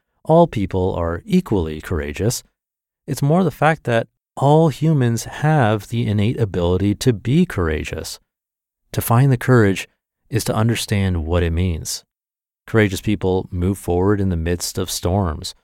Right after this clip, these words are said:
Courageous people continue to try even when the whole world is against them. It's that simple.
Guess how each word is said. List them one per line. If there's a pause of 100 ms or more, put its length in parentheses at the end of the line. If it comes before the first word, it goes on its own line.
(400)
Courageous
people (300)
continue
to
try
even
when
the
whole
world (280)
is
against
them. (560)
It's
that
simple.